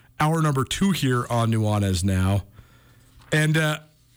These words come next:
as always, we're gonna talk N B A playoffs, and so much of why we love talking about the N B A, it also has to do with legacy, legend building, uh, and everything in between.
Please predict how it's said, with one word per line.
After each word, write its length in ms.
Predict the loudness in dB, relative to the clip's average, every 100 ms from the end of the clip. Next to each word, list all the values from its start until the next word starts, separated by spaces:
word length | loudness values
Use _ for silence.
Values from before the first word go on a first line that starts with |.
| _ _ -4
as 280 | 0 0
always, 220 | 0 0 0
we're 140 | 0
gonna 160 | 0 -2
talk 100 | -2
N 120 | 0
B 140 | 0
A 40 | -2
playoffs, 360 | -2 -2 0
and 100 | -2
so 100 | 0
much 160 | 0 0
of 80 | -2
why 220 | 0 0
we 100 | 0
love 220 | 0 -2
talking 300 | -2 -2 0
about 200 | 0 0
the 140 | -2
N 80 | 0
B 140 | 0 0
A, 100 | -2
it 240 | -2 -4
also 340 | -2 -2 0 0
has 280 | 0 -2 -4
to 80 |
do 160 | -2 0
with 320 | 0 -2 -6 -14 -20 -20 -20 -4
legacy, 640 | -2 0 -2 0 0 0 -2
legend 460 | -2 0 0 0 0
building, 500 | -2 0 0 0 -4 -8 -20 -20 -20 -8
uh, 60 | -2
and 220 | 0 0
everything 480 | 0 -2 -2 -2 -2
in 140 | -2 -2
between. 460 | -2 0 -2 -2